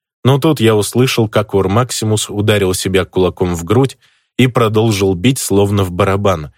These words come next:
выдерживая четкий ритм. Ему начали вторить все присутствующие в помещении орки. Те, кто долбил бронированными перчатками в пластины керас, вообще довели звук до оглушающего уровня.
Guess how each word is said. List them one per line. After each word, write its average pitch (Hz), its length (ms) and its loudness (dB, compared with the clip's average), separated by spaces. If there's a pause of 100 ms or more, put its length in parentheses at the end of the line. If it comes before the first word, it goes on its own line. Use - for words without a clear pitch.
(260)
выдерживая 104 760 2
четкий 101 480 -2
ритм. 85 360 -2 (760)
Ему 160 260 4
начали 147 420 2
вторить 120 480 0
все - 320 0
присутствующие 107 960 0
в - 100 -6
помещении 98 680 0
орки. 90 460 -4 (640)
Те, 156 160 0
кто 151 200 -2
долбил 117 440 2
бронированными 104 800 0
перчатками 95 720 -4
в - 80 -10
пластины 95 500 -2
керас, 113 400 -2 (320)
вообще 120 420 0
довели 90 360 0
звук 104 360 0
до 101 160 2
оглушающего 98 1000 0
уровня. 85 520 -2